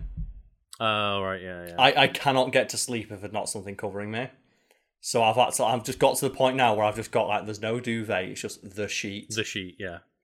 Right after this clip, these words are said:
Speaker 2: But because that, even the sheet is too thick, I've climbed inside the sheet, so I only have the one <laughs> layer of the sheet on top of me. <laughs>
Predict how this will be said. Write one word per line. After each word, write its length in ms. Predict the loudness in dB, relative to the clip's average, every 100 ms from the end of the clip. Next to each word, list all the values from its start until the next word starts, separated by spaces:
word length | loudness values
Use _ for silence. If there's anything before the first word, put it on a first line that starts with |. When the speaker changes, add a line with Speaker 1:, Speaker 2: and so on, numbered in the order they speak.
| _
Speaker 2:
But 340 | 2 4 4
because 240 | -2 -2 2
that, 260 | 2 2
even 300 | 0 -2 0
the 100 | 0
sheet 380 | 0 0 0 -2
is 80 | -4
too 220 | -2 -2
thick, 160 | 0 0
I've 140 | 0 -2
climbed 320 | -2 -2 -4
inside 580 | -6 -6 -4 0 0 0
the 100 | 0
sheet, 360 | 0 0 -2
so 140 | 2 4
I 80 |
only 180 | 4 2
have 200 | 0 -2
the 100 | -2
one 320 | 0 2 2
<laughs> 100 | 4
layer 180 | 4 4
of 260 | 6 4 4
the 80 | 0
sheet 340 | 2 0 0
on 140 | -2 -4
top 320 | 2 2 4
of 180 | 2 0
me. 80 | 2 2 4
<laughs> 160 | 0 0